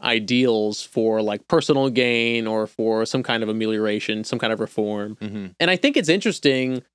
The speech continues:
Speaker 1: to think of opportunism in that sense. If you're thinking about the position that Lenin was in, did they start the revolution too early? I don't know. I think if we were to look more into the history of Russia, especially, like, nineteen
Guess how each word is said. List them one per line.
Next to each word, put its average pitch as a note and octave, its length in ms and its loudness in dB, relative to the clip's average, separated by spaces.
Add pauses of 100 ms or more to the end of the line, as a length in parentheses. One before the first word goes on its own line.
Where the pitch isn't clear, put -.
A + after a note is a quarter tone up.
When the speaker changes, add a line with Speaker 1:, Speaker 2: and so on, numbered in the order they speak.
(160)
Speaker 1:
to C3+ 280 4 (140)
think E3+ 200 2
of C3+ 120 2
opportunism B2+ 640 0
in B2 60 -2
that A#2+ 200 0
sense. D#3+ 340 2
If C#3 140 -2
you're C3+ 80 2
thinking E3+ 380 0
about B2 440 2
the B2+ 80 -2
position B2 400 0
that C3 140 4
Lenin A#2 280 0
was A2 160 0
in, A2+ 340 2
did E3 420 2
they B2+ 200 4
start B2+ 380 0
the B2 80 2
revolution A#2 500 0
too G#2+ 460 -2
early? B2+ 680 0 (380)
I D#3+ 80 2
don't F#3+ 100 2
know. C#3+ 160 2
I C3 80 2
think F3+ 360 -2 (180)
if C#3+ 160 0
we D3+ 80 4
were D3 140 4
to C#3 60 2
look C3 240 0
more B2+ 300 2
into B2 260 -2
the A2 120 -2
history A#2+ 640 0
of G#2+ 200 -4
Russia, A2+ 520 0
especially, A2+ 540 0
like, G#2 260 -4
nineteen A2 460 -4